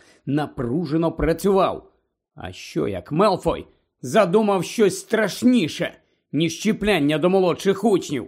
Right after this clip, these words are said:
"Може, він ніяк не забуде свій інквізиторський загін", припустила Герміона.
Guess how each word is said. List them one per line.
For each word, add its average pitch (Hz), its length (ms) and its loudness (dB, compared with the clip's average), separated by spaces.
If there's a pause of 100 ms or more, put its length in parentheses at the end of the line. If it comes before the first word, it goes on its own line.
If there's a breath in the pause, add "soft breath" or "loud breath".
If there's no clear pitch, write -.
(720)
"Може, 226 600 2 (460 loud breath)
він 233 260 2
ніяк 220 380 2
не 226 140 2
забуде 208 400 2
свій 202 420 -4 (160 loud breath)
інквізиторський 220 1000 2
загін", 160 640 0 (400)
припустила 143 680 0
Герміона. 143 600 0